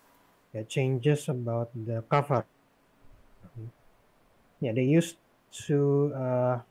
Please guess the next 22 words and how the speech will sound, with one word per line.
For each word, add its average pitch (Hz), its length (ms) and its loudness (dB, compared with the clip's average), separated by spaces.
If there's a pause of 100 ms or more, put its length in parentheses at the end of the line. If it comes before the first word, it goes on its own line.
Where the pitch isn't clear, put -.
(520)
make 123 220 -2
the 120 100 -2
cover 131 380 2
more 117 180 2
standardized 117 720 -2
like 110 160 -10
this. - 320 -14 (720)
They 107 60 -8
have 110 180 -8
the 120 80 -2
blue 120 240 2
band 135 340 4
on 117 280 -2
top 131 260 0 (260)
with 113 160 -14
the 110 160 -6
publisher's 113 680 -4
name, 160 480 0 (1080)
and 107 120 -8
then 117 160 -2
the 110 120 -6
title. 151 640 0